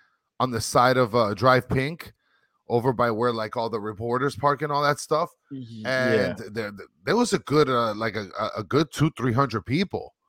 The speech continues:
Speaker 1: uh, a-, at
Speaker 2: Was
Speaker 1: least
Speaker 2: that, I don't
Speaker 1: that
Speaker 2: think it wa-,
Speaker 1: I
Speaker 2: it wasn't that much.
Speaker 1: Yeah, man. I think there was a good, like, two, three hundred people, man. They came, they came out. Yeah.
Speaker 2: I thought it was a, I thought it was a solid hundred. If you say two, three hundred, maybe. I don't know. But I know that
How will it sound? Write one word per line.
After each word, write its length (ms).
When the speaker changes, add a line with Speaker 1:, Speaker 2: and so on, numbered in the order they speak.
Speaker 1:
uh, 200
a-, 260
at 100
Speaker 2:
Was 100
Speaker 1:
least 220
Speaker 2:
that, 160
I 80
don't 80
Speaker 1:
that 60
Speaker 2:
think 120
it 40
wa-, 80
Speaker 1:
I 140
Speaker 2:
it 60
wasn't 300
that 300
much. 200
Speaker 1:
Yeah, 360
man. 420
I 100
think 220
there 80
was 160
a 40
good, 200
like, 160
two, 240
three 220
hundred 260
people, 400
man. 240
They 100
came, 340
they 100
came 280
out. 280
Yeah. 280
Speaker 2:
I 120
thought 200
it 40
was 120
a, 220
I 100
thought 200
it 40
was 100
a 100
solid 320
hundred. 360
If 140
you 80
say 140
two, 180
three 180
hundred, 280
maybe. 400
I 80
don't 100
know. 140
But 160
I 160
know 180
that 220